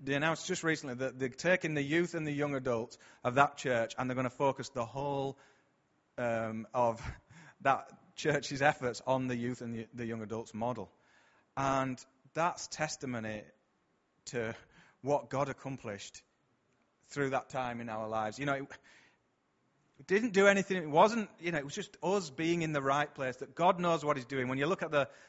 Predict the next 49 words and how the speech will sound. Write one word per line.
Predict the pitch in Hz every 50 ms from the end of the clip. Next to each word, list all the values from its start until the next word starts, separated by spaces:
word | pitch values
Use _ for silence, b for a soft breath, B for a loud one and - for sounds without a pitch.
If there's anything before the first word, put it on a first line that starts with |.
| B B B
the | 143
life | 135 139 143 143 147 139 - -
of | 139 127 120 117 120 117
Joseph, | - 143 143 147 147 139 127 135 - -
you | 135
know, | 131 127
he |
finds | - - 143 147 147 147
himself | 139 139 127 - - 127 123 120 -
in | 127 120
the | 120 120
right | 127 135 143 143 -
place | - 131 123 123 -
at | 123 117
the | 117 113
right | 113 113 110 110 -
time | - 107 104 107 104
and | 107 110
he's | 110 107
the | 113
right | 107 107 104 107 110
man | 107 101 101 104
for | - 110
the | 101 95
job. | 95 - 98 95 98 110 _ B B B B B B
And | 139 143 123
during | 151 170 170 170 156 156
that | 156 147 - -
time, | 139 123 117 113 113 113 113 120 -
God | 143 139 139 139 127 - - b b b b b
blessed | 123 123 139 147 156 156 - - 135
us, | 127 120
blessed | 117 135 147 151 - -
our | 143 135 131 131 120
work, | 120 127 127 120 117 113 117 - - - b b b b
so | - 165 160
much | 160 151 135 -
so | - 143 131 127
that | 123 127 113 - - - _ _ -
i-, | 131 - -
it's | 143 147 127 - 156
now, | 143 147 151 143 143 135 135 135
like, | 131 127 120 120 120 - - - b b b b
the | 139 139
standard | - - 156 160 160 160 143 127 120 117 - - b b b -
for | 143
the | 127 123
Salvation | - 143 131 131 127 127 127 120 - 120 117
Army | 113 113 113 107 104 107 104